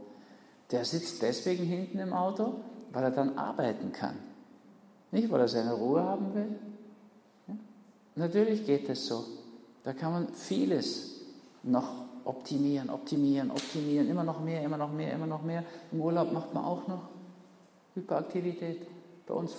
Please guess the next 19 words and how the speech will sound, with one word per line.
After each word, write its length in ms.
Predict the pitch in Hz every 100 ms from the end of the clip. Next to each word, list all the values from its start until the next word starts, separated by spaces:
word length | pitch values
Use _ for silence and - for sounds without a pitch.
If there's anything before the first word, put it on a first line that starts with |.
| -
hochgeschätzt. 840 | 202 196 202 - - 165 - - - - - - - - - -
Das 200 | - 151
wollen 380 | 147 160 214 220
die 100 | 151
Firmen. 420 | - 139 123 117 107 - - - -
Die 80 | 151
sollen 320 | 156 190 202
hyperaktiv 560 | 196 175 135 - 147 -
sein, 280 | 135 117 127 - - - - - -
die 120 | 131
Leute. 360 | 127 123 123 120 - - - - - - -
Und 140 | - 135
die 80 | 160
Kinder 500 | - 156 185 196 202
zeigen 360 | 143 120 117
es 160 | 104 -
dann 160 | 104
sehr 180 | 104 101
direkt. 500 | 101 110 104 107 -